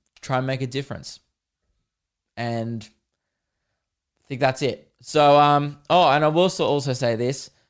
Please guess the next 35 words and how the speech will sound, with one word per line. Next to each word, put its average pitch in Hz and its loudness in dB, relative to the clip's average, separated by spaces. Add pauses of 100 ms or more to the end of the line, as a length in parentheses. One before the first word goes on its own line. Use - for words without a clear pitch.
(260)
uh, 127 2
regarding 151 2
the, 139 0
the, 123 -4
the 123 -4
National 131 -2
Papa 131 -6
Shaka's 127 -6
Day 117 -2
thing. 113 -8 (360)
Apparently, 147 -4 (840)
and 143 -2
I've 143 -4
experienced 175 -4
this 151 -8
before, 131 -4
but - -6
not 147 -4
to 147 -8
this 127 -8
level, 117 -8 (260)
I'm 165 -4
the 156 -2 (100)
only 160 -4
profession 139 -8
in 135 -10
the 131 -8
world 123 -6 (400)
who's 127 -8
not 143 0
allowed 147 0
to 127 -2
do 131 -6
their 123 -2
job 110 -6